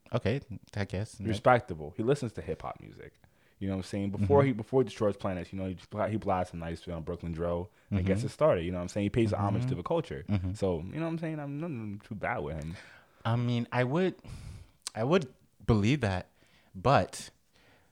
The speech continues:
Speaker 1: rza from the Wu-Tang Clan did once say that the plight of the black man is very similar to the plight of the Saiyan. So, with that coming from rza, one of the, like, hip-hop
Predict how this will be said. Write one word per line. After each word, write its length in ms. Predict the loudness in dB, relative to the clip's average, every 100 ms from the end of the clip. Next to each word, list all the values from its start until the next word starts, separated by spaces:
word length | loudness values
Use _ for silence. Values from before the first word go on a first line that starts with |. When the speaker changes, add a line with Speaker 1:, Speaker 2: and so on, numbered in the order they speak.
| _ _ _
Speaker 1:
rza 460 | 6 8 8 8 6
from 200 | 6 6
the 80 | 8
Wu-Tang 380 | 6 6 4
Clan 420 | 4 2 4 2 2
did 320 | 0 0 0
once 280 | 2 2 2
say 240 | 4 4
that 160 | 4 0
the 80 | 0
plight 240 | 2 4
of 160 | 2 2
the 100 | -2
black 320 | 2 2 2
man 240 | 2 0 0
is 100 | 0
very 240 | 2 0 -4 -6
similar 300 | -2 0 0
to 120 | -2
the 100 | -4
plight 240 | -4 -4
of 80 | -4
the 120 | -4
Saiyan. 440 | -6 -4 -4 -4 -10 -20 _ _ _ _ _ _ _ _ _ _ _ -20 _ _ _ _ _
So, 560 | -18 4 6 6 4 -6 -20 _ _ _ _ _ _ _ -2
with 360 | 4 4 2 2
that 260 | 6 6 6
coming 200 | 4 6
from 220 | 4 4
rza, 240 | 4 4 2
one 140 | 2
of 80 | 2
the, 260 | 2 2 0
like, 260 | 0 0 0
hip-hop 420 | -2 0 -2 -4